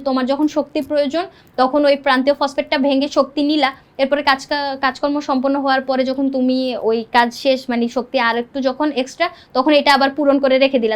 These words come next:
তার মানে রিচার্জ করতে পারতেছো তুমি এটাকে। তাইলে এটিপিকে আমরা হচ্ছে রিচার্জেবল ব্যাটারি বলতে পারি। এটাকে আরও কতগুলো নামে ডাকা হয়, আহ, বায়োলজিক্যাল কয়েন বা <clears throat> জৈব মুদ্রা, শক্তি মুদ্রা, বিভিন্ন নামে ডাকা যায়। এখন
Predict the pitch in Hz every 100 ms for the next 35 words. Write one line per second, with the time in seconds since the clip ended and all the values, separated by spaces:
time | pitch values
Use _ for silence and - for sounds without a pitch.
0 | 214 269 285 359 - _ 240 330 339 339
1 | 320 - 330 320 330 - 262 262 220 208
2 | 220 226 214 214 208 202 202 208 220 -
3 | _ - 233 262 311 269 262 294 302 339
4 | 285 254 277 277 339 277 269 277 262 269
5 | 277 247 233 240 233 247 247 269 285 277
6 | 277 262 269 330 330 302 294 277 247 240
7 | 226 226 240 262 320 - - - 214 214
8 | 240 262 277 262 277 269 285 262 254 262
9 | 269 254 233 226 226 233 - _ _ _
10 | - 247 240 226 302 294 311 294 269 302
11 | - 330 - 311 302 233 269 269 269 _
12 | _ _ _ - 285 320 311 285 247 240
13 | 220 214 208 208 190 190 _ - _ 269
14 | 269 254